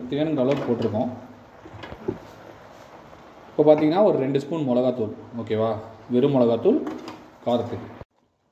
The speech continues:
இப்போ பார்த்தீங்கன்னா, உங்-, அந்த சட்டி ஃபுல்லா இருந்தது பாலுக்கு. இப்போ பாருங்க, ஒண்ணுமே இல்ல. அது அப்படியே சுருங்கிடும். இது நல்லா வெந்த உடனே நம்ம பருப்பு தண்ணி அந்த இதுல ஊத்த வேண்டியதுதான்.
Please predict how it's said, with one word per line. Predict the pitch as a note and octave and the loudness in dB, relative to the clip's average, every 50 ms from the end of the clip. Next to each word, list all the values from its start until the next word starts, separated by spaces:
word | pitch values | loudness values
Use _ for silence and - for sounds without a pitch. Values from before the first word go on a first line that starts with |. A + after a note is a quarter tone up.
| _ _ - | _ _ -20
இப்போ | - - C#3 - | -20 -20 -18 -14
பார்த்தீங்கன்னா, | D3+ E3 E3+ F#3+ F#3 F3+ F3 E3 C#3+ C3 C#3 D#3 F3 F3+ - - - - - - - - - - - - - - - | -14 -12 -12 -12 -14 -10 -10 -8 -6 -6 -6 -6 -6 -8 -10 -14 -16 -18 -20 -20 -20 -20 -20 -20 -16 -14 -14 -6 -2
உங்-, | C3 C3 C3 B2+ B2 A#2+ B2 | 0 2 4 4 2 2 2
அந்த | B2+ C3 B2+ A#2+ A#2+ A#2 A#2 A2+ A2+ | 4 4 6 6 6 4 2 0 0
சட்டி | - C3 - - - | 2 2 2 4 2
ஃபுல்லா | F#3 - - D#3+ E3 F#3 G3+ G3+ | 2 2 4 4 8 8 8 8
இருந்தது | F#3 E3 D#3 D3 B2+ A#2+ A#2 A#2 A#2+ | 8 6 4 2 4 4 2 4 6
பாலுக்கு. | C3+ C3+ C#3 C3+ A#2 - A#2 A2 B2+ D3+ D#3 | 4 6 6 4 2 0 -2 0 0 0 0
இப்போ | D3+ - | 0 -2
பாருங்க, | B2+ A#2+ C3+ C#3+ D3 D3 D#3 E3+ | 0 4 4 4 6 6 4 4
ஒண்ணுமே | D3+ C3+ C3+ C#3 D3 D3 | 4 4 2 2 4 4
இல்ல. | C#3 B2 A#2 A#2 A2 - | 4 4 2 2 0 -2
அது | B2+ A#2+ B2 | -2 0 0
அப்படியே | B2+ B2 C#3 D#3 E3 E3 | 0 2 4 4 4 4
சுருங்கிடும். | E3 E3 D3+ D3+ D#3+ D#3+ C3+ A#2+ A#2 B2+ D#3 - - - - - - - - - - - - - | 2 4 4 4 4 4 4 4 4 4 2 0 -2 -6 -12 -14 -16 -10 -8 -6 -6 -6 -6 -4
இது | D3+ C#3 C#3 | 0 2 4
நல்லா | C3+ C3+ C#3+ E3+ F#3+ F#3+ | 4 4 6 6 6 6
வெந்த | D#3+ D#3 D3+ F3 F3+ G3 | 6 4 4 4 2 2
உடனே | F#3+ E3 D3+ F3 A3 A#3+ | 2 2 2 2 2 0
நம்ம | G#3+ E3 C#3 | 0 0 0
பருப்பு | B2 A#2+ E3+ G3 E4 - - | 0 0 0 0 0 0 -2
தண்ணி | - D3+ C#3 C3 B2+ C3+ C3+ C3+ | -4 0 2 2 2 2 2 2
அந்த | B2+ B2+ A#2+ A#2 | 2 2 2 4
இதுல | A#2+ B2 B2+ C#3+ C#3 | 4 2 2 4 4
ஊத்த | C3+ C3 C3+ - - | 4 4 4 2 2
வேண்டியதுதான். | C3+ B2 A#2 A2+ A#2 A2 G#2+ A2+ C#3+ F#3 | 2 2 2 2 0 0 0 -2 -2 -2